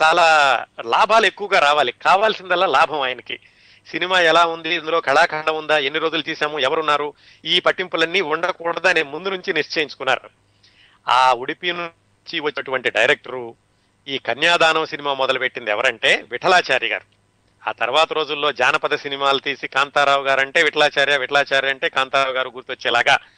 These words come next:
వాళ్ళ ఇద్-, ఇద్దరి యొక్క పేర్లు పెనవేసుకుపోయినటువంటి చరిత్ర సృష్టించిన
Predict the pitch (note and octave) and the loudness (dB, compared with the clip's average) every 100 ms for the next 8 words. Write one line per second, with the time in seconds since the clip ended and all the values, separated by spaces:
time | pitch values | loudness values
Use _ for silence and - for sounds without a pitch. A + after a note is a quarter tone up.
0 | _ _ _ A#2+ C3 C3+ B2+ - C3+ A#2+ | _ _ _ -2 2 2 -2 -10 -6 0
1 | E3 D#3+ - C#3+ - C#3+ D3+ D3+ C#3+ C3 | 2 0 -2 -4 -4 -4 -4 -6 -2 -2
2 | C3+ D3+ E3 D#3+ D3+ _ D3+ D3 D3 C#3+ | -2 -2 -2 -2 -10 _ -6 -2 -2 -2
3 | C3+ B2+ F#3+ F#3 - F#3 - D#3+ - C#3+ | -6 -2 0 0 0 -4 -4 -10 -8 -8
4 | C#3 | -4